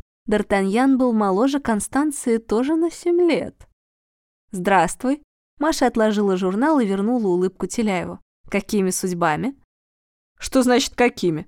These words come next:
спросил Денис и, поглядев на подоконник, широкими шагами подошел к нему, снял стоящую там широкоголовую молочную бутылку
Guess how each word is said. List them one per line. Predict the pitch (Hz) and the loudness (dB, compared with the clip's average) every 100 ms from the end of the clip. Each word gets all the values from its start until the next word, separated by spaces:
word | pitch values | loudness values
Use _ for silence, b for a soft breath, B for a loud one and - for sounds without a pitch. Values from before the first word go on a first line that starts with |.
| _ | _
спросил | - - 190 - 185 | -14 -4 -4 -2 -2
Денис | 180 208 294 - _ _ | -2 0 0 -2 _ _
и, | 226 | -2
поглядев | 226 214 220 196 185 | 0 2 2 2 0
на | 196 | -2
подоконник, | - 180 185 - 320 302 294 - _ | -2 -2 -2 0 0 0 -2 -10 _
широкими | - 320 370 359 269 | -2 2 4 4 0
шагами | 247 220 208 247 233 | 2 0 2 2 2
подошел | 220 180 185 - 180 | -2 -2 -2 -2 -4
к | - | -2
нему, | 220 202 170 _ _ | -2 -2 -4 _ _
снял | - 208 196 | -4 0 0
стоящую | - 185 190 185 - 185 | 0 0 2 0 0 -2
там | 185 185 | 0 -2
широкоголовую | - 190 185 180 180 185 185 180 180 | 0 -2 0 -2 0 2 0 0 0
молочную | 180 180 180 - 180 | 2 2 0 -2 -4
бутылку | 175 175 - 330 294 285 | -2 -4 -2 -2 -2 -6